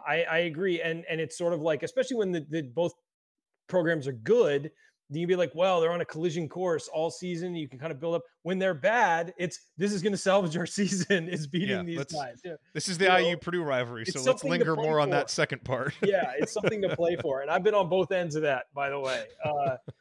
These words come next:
Speaker 2: <laughs>
Speaker 1: and, um, I, like, honestly, I, I will say as a U S C fan, I prefer when they play Notre Dame at the end of the season to finish the season. Then, I
Speaker 2: Yeah.
Speaker 1: mean,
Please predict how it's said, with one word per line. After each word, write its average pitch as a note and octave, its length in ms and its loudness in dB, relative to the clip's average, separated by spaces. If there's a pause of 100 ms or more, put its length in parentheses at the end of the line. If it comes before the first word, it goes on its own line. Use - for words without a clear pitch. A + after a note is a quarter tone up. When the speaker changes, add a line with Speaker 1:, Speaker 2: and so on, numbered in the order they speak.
Speaker 2:
<laughs> - 460 -14
Speaker 1:
and, D#3 380 -2
um, C#3 400 -2
I, G#3 200 2
like, G3 220 2
honestly, G#3 480 0
I, F3 200 0
I F#3+ 60 4
will G3 200 2
say G3+ 180 4
as E3 80 4
a F3+ 60 0
U F3+ 160 4
S F3 140 2
C F3 100 -4
fan, D#3 240 -2 (100)
I D#3+ 140 2
prefer F3 580 -4
when D3+ 140 -4
they D3 100 0
play D3+ 220 -2
Notre D3 240 -2
Dame C3+ 180 -4
at B2+ 60 -10
the C#3+ 140 -6
end B2+ 80 -8
of B2 60 -12
the A2 60 -14
season B2 280 -8
to A2+ 80 -16
finish B2 260 -12
the A#2 120 -16
season. A2+ 360 -6 (340)
Then, C#3 260 2
I D3+ 60 2
Speaker 2:
Yeah. D3+ 40 4
Speaker 1:
mean, D#3 180 4